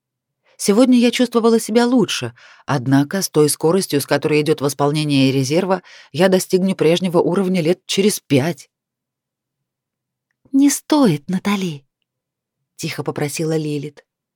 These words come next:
Но я её не слушала. Прикрыла глаза и призвала энергию,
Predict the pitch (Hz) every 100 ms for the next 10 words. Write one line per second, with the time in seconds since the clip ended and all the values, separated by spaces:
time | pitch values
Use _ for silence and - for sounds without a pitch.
0 | _ _ _ _ _ _ - 392 269 175
1 | 160 151 156 131 135 110 110 - - -
2 | _ _ _ _ _ _ _ _ _ -
3 | 170 - 269 185 139 143 139 220 262 _
4 | - - - 311 - 220 180 175 202 160
5 | 156 214 220 185 185